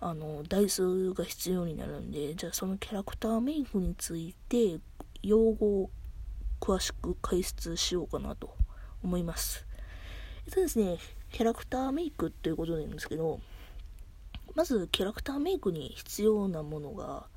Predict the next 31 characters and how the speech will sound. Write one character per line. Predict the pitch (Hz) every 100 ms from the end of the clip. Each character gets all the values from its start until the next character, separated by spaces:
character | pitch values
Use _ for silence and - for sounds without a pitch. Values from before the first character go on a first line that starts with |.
| - - - - - -
ま | 240 202
あ、 | - -
大 | - 254 262
ま | 294
か | -
に | 285
よ、 | 233 131 - -
大 | 233 254
ま | 277 277
か | 285
に | 269
ざ | -
ー | - -
っ | - -
と | 220
い | 214
う |
ふ-、 | - - -
大 | 220 214
ま | 214
か | 214
に | 208 208 196 - - - - -
分 | 196
け | 190 180
ら | 185
れ-、 | 175 - -
分 | 185
け | - 185 185 180
る | 190
と | - 165 160
ね、 | 262